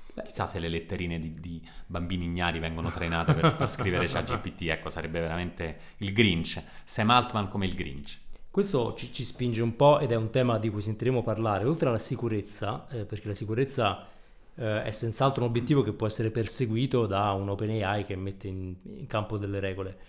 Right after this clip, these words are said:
Speaker 1: Ma il tema della trasparenza de-, dell'A I, eh, sarà un super tema e, e tant'è vero che ci sono, eh, diverse petizioni e di, di, diversi, ehm, diverse associazioni che chiedono più trasparenza e chiedono soprattutto di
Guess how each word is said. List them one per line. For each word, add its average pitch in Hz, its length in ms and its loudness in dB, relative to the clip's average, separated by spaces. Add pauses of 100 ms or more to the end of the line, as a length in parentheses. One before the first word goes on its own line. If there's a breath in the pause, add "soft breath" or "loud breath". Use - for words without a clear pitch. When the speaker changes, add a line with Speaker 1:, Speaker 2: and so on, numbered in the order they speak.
(540 soft breath)
Speaker 1:
Ma 110 100 -2
il 110 80 -2
tema 160 160 8
della 123 160 6
trasparenza 123 760 2
de-, 101 200 -2
dell'A 101 520 0
I, 98 240 -2
eh, 101 340 -6
sarà 120 240 2
un 107 180 0
super 120 360 -2
tema 95 400 -2
e, 143 200 -4
e 139 120 -6
tant'è 120 220 -4
vero 143 200 4
che 104 100 -2
ci - 120 -8
sono, 110 460 0 (400 loud breath)
eh, - 480 -12
diverse 101 1120 -2
petizioni 98 720 -4
e 92 60 -4
di, 107 180 -6
di, 107 220 -6
diversi, 107 760 -2 (320 loud breath)
ehm, 98 1040 -4
diverse 110 320 -4
associazioni 113 460 0
che 110 160 -2
chiedono 110 260 2
più 131 160 -4
trasparenza 143 540 4
e 107 100 -2
chiedono 120 340 4
soprattutto 117 720 -2
di 113 460 -2